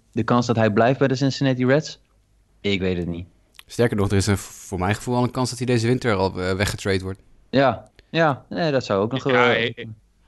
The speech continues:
Speaker 3: ja, maar de, de Reds moeten dit toch ook wel eens, eh, ik bedoel, ze staan zeven, zeven games achter, niet alleen op Milwaukee, maar ook op de Cardinals en op de Cubs. Ze, ze vechten tegen drie andere teams.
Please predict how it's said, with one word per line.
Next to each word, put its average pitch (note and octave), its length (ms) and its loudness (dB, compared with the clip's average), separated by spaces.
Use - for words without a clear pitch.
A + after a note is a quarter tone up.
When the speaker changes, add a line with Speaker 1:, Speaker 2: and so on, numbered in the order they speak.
Speaker 3:
ja, B2 200 -6
maar C3 240 -2
de, B2 220 -6
de C3 100 0
Reds B2 280 0
moeten B2+ 300 -4
dit A2+ 160 -4
toch - 180 -2
ook A2 140 -2
wel G#2 120 -2
eens, A2+ 220 -4
eh, - 100 -8
ik - 80 -8
bedoel, C3 280 2
ze - 140 -2
staan C#3 240 2
zeven, D3+ 460 2
zeven D3 420 2
games C#3+ 220 2
achter, C#3+ 400 -4
niet E3 260 2
alleen D3+ 200 4
op - 80 -2
Milwaukee, C3 600 4
maar B2+ 140 0
ook D3 200 4
op C#3 100 -4
de A2 100 -6
Cardinals D#3+ 440 2
en C#3 140 0
op D#3 120 0
de B2+ 120 -4
Cubs. - 240 0
Ze, - 100 -2
ze - 180 2
vechten E3+ 300 2
tegen C#3 360 2
drie F3 280 2
andere F3+ 360 6
teams. G#2+ 400 -4